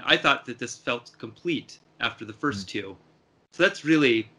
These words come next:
Speaker 1: a pretty impressive trick to make a, make a third thing and have it feel really essential and like it was planned from the beginning almost, you know?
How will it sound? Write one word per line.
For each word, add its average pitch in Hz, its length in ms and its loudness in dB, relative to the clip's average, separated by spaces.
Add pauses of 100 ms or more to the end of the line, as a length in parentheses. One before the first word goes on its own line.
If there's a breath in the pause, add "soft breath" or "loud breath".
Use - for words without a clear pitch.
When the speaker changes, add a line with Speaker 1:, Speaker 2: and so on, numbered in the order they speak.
(140)
Speaker 1:
a - 40 -16
pretty 139 320 0
impressive 107 520 -6
trick - 380 -6
to - 220 -10 (800)
make 123 300 2
a, 113 120 0 (340)
make 131 180 0
a 120 60 -4
third 127 320 0
thing 117 280 2
and 104 80 -8
have 113 140 -6
it 113 80 -16
feel 101 320 -6
really 107 500 -4 (720)
essential 127 640 0 (160)
and - 160 -12
like 110 200 -2
it - 80 -8
was - 400 -8 (480)
planned 120 320 4
from 104 220 -6
the 101 80 -12
beginning 104 500 -6
almost, - 600 -8
you 104 60 -6
know? 101 180 -2